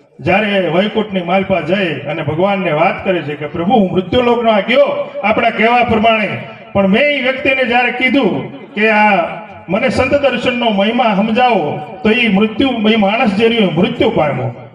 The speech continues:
એટલે ભગવાને કીધું કે એનું મૃત્યુ કદાચ નિશ્ચિત હશે, એને કોઈ, તમારે કોઈ દોષ નથી, એનું આયુષ્ય પૂરું થઈ ગયું છે. એટલે ભગવાન એના, ભગવાનના ચરણોની માલપા વયો ગયો.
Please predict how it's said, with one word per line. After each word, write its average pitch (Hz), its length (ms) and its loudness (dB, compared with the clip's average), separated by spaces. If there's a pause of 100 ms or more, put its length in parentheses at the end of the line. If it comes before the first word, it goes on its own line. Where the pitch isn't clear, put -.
એટલે 220 180 -4
ભગવાને 214 460 2
કીધું 202 360 -4
કે 175 120 0 (500)
એનું 226 260 0
મૃત્યુ 220 320 -4
કદાચ 220 340 -2
નિશ્ચિત 226 380 -2
હશે, 156 600 -2 (180)
એને 208 200 0
કોઈ, 226 220 0 (140)
તમારે 254 340 2
કોઈ 254 240 0
દોષ 220 320 2
નથી, 185 540 -2 (180)
એનું 220 440 0
આયુષ્ય 254 320 -2
પૂરું 320 300 0
થઈ 214 180 2
ગયું 190 220 4
છે. 175 120 0
એટલે 196 240 0
ભગવાન 226 420 2
એના, 220 280 0
ભગવાનના 208 480 0
ચરણોની 233 460 2
માલપા 165 340 2
વયો 143 200 -2
ગયો. 123 220 -8